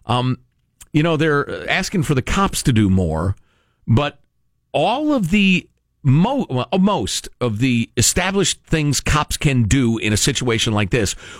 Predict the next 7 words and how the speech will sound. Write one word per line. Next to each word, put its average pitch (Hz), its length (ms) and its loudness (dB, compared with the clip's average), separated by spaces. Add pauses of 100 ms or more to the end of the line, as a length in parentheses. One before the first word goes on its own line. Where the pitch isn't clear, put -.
would 170 560 0 (160)
themselves 160 680 0
cause 156 320 0
demonstrations 156 880 0
against 135 420 -2
the - 80 0
cops. - 540 -4